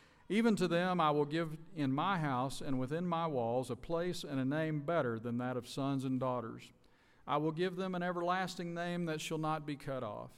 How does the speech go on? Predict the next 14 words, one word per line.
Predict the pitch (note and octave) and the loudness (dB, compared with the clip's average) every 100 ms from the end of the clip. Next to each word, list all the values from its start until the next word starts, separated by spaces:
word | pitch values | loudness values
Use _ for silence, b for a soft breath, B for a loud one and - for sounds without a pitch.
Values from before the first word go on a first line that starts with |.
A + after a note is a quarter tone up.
| - b b b b b b | -20 b b b b b b
Also | - F3+ - E3 E3+ | 0 0 2 2 2
the | E3 | 0
sons | - D#3 D#3 D3+ | -2 -2 -2 -4
of | C#3 B2 | -6 -6
the | |
foreigner | B2 F3+ G#3+ F#3 C3 D3 F3+ - | -6 -4 0 0 0 -2 -6 -8
who | C3+ | -6
join | A2+ C#3 F3+ | -4 -2 -2
themselves | F#3+ B2+ - A2 G#2+ - | -2 -4 -4 -6 -2 2
to | A2 | 2
Yahweh, | G#2+ G#2+ G#2+ B2 D#3+ D3 - | 2 -2 -4 -4 -8 -12 -16
to | - A2 | -14 -10
serve | - C3+ C#3+ C#3 | -2 0 0 -2
him, | C#3+ E3+ F3+ | -4 -4 -8